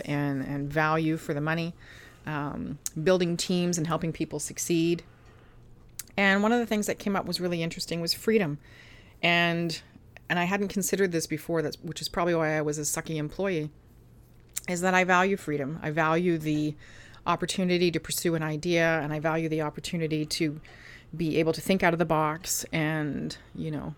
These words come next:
my intentions are always, it's for the good of the company, but, um, Holly made a really valid point that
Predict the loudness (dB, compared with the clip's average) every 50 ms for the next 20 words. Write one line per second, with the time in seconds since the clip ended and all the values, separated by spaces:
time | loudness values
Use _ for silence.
0 | -14 -14 -8 -4 -2 -2 0 0 0 0 0 0 0 -2 -2 0 0 2 4 4
1 | 4 4 6 6 4 4 2 2 -2 -8 -8 -6 -4 -4 -2 0 -2 -2 -2 -6
2 | -4 -2 -2 0 0 0 0 0 -2 -2 -2 0 -2 -2 -2 -6 -12 -18 -20 -20
3 | -20 -20 -20 -20 -20 -20 -20 -20 -14 -8 -6 -4 -4 -4 -4 -6 -6 -8 -8 -8
4 | -4 -2 -2 0 0 0 0 0 2 2 0 0 0 0 -2 -2 -2 -2 -4 -4
5 | -4 -2 -2 -2 -2 -2 -4 -2 0 0 0 0 -2 -4 -6 -10